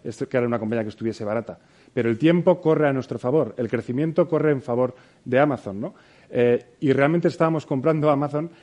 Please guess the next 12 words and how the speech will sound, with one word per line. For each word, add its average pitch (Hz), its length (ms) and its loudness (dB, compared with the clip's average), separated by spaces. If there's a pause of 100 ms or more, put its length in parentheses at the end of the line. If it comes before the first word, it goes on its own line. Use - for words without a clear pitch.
(160)
a 123 120 0
siete 170 380 2
veces 131 360 -2
per 143 320 -2
dos 117 160 -6
mil 120 120 -4
diecinueve, 110 380 -4
¿no? 113 80 -8
Es 120 40 -10
decir, 113 300 -8
el, 120 200 -2
el, 113 180 -2